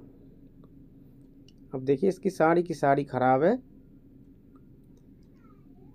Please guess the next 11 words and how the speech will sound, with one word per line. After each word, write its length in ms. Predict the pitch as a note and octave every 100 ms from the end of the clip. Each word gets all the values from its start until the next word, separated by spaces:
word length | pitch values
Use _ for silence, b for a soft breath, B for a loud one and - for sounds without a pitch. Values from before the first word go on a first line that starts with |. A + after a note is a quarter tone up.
| -
तो 160 | - C#3+
हम 100 | D3
इसके 240 | C3 D3
जगह 240 | C3+ C#3 A3+
दूसरी 480 | C#3 B2+ C#3 D#3 D3+
एमसीपीसीबी 600 | C3+ B2+ C3+ C3+ C#3+ C3+
लेंगे। 380 | C3+ C3+ F3+ C#4 - - - - - - - - - - - -
और 220 | D3 C3+ C3
देखिए 320 | C3+ C3 A3
ये 340 | A3+ D3+ A#3
वाली 260 | G#3+ F#3+